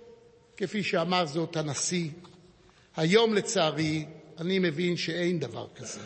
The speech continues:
גם לי, כבן העם היהודי, אין מרשם לחיסול האנטישמיות. ואולם אני כאן, אני כאן כדי לומר לכם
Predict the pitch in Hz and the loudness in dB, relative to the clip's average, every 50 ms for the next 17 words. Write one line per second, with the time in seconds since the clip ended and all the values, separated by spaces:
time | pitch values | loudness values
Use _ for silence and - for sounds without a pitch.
0 | - - - - - - - - - - - - - _ _ _ _ - _ - | -16 -18 -20 -20 -20 -20 -20 -20 -20 -20 -20 -20 -20 _ _ _ _ -20 _ -14
1 | - 156 185 190 190 202 214 226 233 214 165 - - - - - - - - - | -6 0 2 4 4 4 4 4 4 2 2 -2 -4 -14 -18 -20 -20 -20 -20 -20
2 | - - - - _ _ _ _ _ - - 233 202 240 240 240 208 202 196 196 | -20 -20 -20 -20 _ _ _ _ _ -2 -2 2 4 6 6 6 6 4 2 4
3 | 196 196 202 196 185 170 165 165 160 151 156 139 135 196 196 185 160 - - - | 4 4 4 4 4 2 2 2 0 -2 -2 -2 2 2 2 2 0 -4 -10 -16
4 | - - - - - - - _ _ _ _ _ _ _ - 247 240 240 233 220 | -18 -20 -20 -20 -20 -20 -20 _ _ _ _ _ _ _ -2 2 4 4 4 4
5 | 208 190 180 165 156 143 135 - - - 196 185 180 175 170 170 - - - - | 2 0 0 0 -2 -2 -2 -4 2 4 4 4 4 2 0 -6 -8 -12 -18 -20
6 | - - - - - 165 160 151 - - 147 - - 190 175 170 170 165 160 160 | -20 -20 -20 -18 -8 -6 -6 -6 -6 -6 -6 -4 0 4 4 6 6 6 4 2
7 | 165 - 156 135 - 180 165 156 147 139 - - - - - - - - - _ | 0 -4 -4 -4 -2 -2 -2 -2 -4 -6 -10 -12 -14 -18 -20 -20 -20 -20 -20 _
8 | _ _ _ - _ _ - - - - - - - - _ - 185 208 214 220 | _ _ _ -20 _ _ -20 -20 -20 -20 -20 -20 -20 -20 _ -2 2 4 6 6
9 | 233 226 226 233 233 226 226 - - - 214 202 202 214 220 220 220 - 208 190 | 6 6 4 2 0 -2 -6 -8 -12 -6 -2 2 2 4 2 2 2 4 4 6
10 | 185 185 185 190 185 170 151 - - - - - - - - - - - - - | 6 4 2 0 -4 -6 -8 -14 -16 -20 -20 -20 -20 -20 -20 -20 -20 -20 -20 -20
11 | - - - 202 208 220 233 247 247 226 - - - 214 208 202 196 196 190 196 | -20 -10 -4 0 2 4 6 6 4 2 0 -2 0 2 4 6 4 4 4 0
12 | 185 - - 190 170 135 180 196 185 185 190 185 190 180 175 180 175 180 185 185 | -4 -2 -2 -2 0 4 4 6 6 4 4 2 0 0 0 0 2 4 4 4
13 | 180 185 175 - - 190 175 160 | 4 2 0 0 2 0 0 0